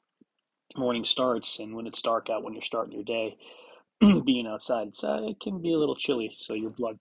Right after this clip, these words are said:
thins when you get out here in the desert. Uh, but all good. So there's a lot of things happening, a lot of, a lot of progress, uh, that's going on, and, uh, a lot of execution and things that we're,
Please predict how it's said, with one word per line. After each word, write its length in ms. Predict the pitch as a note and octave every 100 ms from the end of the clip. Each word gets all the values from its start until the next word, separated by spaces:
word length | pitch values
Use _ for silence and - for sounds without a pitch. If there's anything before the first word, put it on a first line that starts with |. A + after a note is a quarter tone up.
| -
thins 240 | A2+ G#2
when 120 | A2
you 80 | G#2
get 140 | A2 A2
out 120 | A2
here 140 | - A2
in 60 |
the 200 | G#2 -
desert. 300 | A2 G#2+ - -
Uh, 200 | - - - _ _ _
but 80 | C#3+
all 160 | D3+
good. 240 | C#3+ C#3+ A2 - - -
So 160 | - A#2
there's 220 | A#2 A2+
a 40 |
lot 200 | A#2 A#2+
of 80 | A2+
things 240 | B2 A#2
happening, 500 | - A2 A2 A2+ A2+
a 40 | A2
lot 180 | A2+ A2+
of, 100 | G#2+ _ _ _ _ _ _
a 80 | A#2+
lot 180 | A2+ A2+
of 220 | A2 G#2+ _ _ _ _ _ _ _ _ - -
progress, 460 | - C3 B2 A#2+ G#2 - - -
uh, 260 | C3 - -
that's 240 | - -
going 320 | - A#2 A#2
on, 400 | A2+ A2+ A2+ A2 - - -
and, 460 | A2+ A2+ A2 A2
uh, 920 | A2 A2 A2 - _ _ _ _ - B2
a 40 |
lot 180 | A2+ A2
of 260 | G#2+ A#2+ - -
execution 720 | - - A#2 - A#2+ - A#2+ G#2
and 120 | -
things 360 | - A#2 A2+
that 160 | A2+ -
we're, 240 | A#2 A2